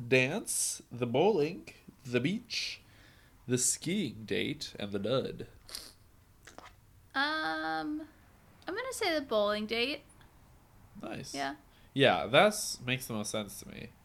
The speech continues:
Speaker 2: Yeah.
Speaker 1: 'Cause you're not especially formal.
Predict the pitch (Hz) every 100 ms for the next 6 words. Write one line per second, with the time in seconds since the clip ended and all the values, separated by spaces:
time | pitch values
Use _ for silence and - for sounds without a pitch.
0 | - 247 95 127 - - 117 113 113 117
1 | 151 123 - 120 110 101 190 - 90 143
2 | -